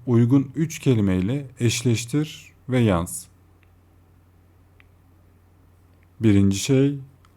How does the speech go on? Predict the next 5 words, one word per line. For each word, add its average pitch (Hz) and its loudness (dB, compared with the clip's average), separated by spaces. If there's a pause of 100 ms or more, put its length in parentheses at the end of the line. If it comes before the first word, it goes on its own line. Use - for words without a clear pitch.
arkadaşım. 113 0 (2000)
Evet, 98 -2 (160)
arkadaşım 107 -2 (120)
eşek. 98 -4 (420)
Doğru. 90 0